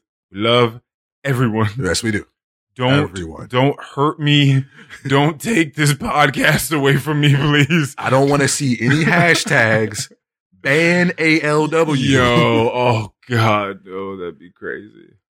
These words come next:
Speaker 2: Hashtag A L W is blank.
Speaker 1: See, that's why we just need to talk about, you know, uh, old t-, cartoon T V shows and stuff. Like, we can't even get into controversial, like, serious topics anymore. Let's just take it back to spooky season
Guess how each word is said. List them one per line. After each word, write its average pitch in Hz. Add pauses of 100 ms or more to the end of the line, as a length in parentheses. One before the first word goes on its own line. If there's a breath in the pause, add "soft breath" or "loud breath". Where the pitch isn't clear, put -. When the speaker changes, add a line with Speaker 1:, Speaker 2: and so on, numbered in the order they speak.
(200)
Speaker 2:
Hashtag 156
A 151
L 151
W 143
is 139 (100)
blank. 95
Speaker 1:
See, 107
that's 113
why 120
we 120
just 117
need 117
to 107
talk 110
about, 98 (360)
you 104
know, 95
uh, 92
old 101 (160)
t-, 107
cartoon 101
T 101
V 98
shows 101
and 117
stuff. 113
Like, 117
we 120
can't 127
even 120
get 123
into 123
controversial, 107
like, 107
serious 107
topics 98
anymore. 92
Let's 98
just 98
take 107
it 107
back 104
to 101
spooky 98
season 87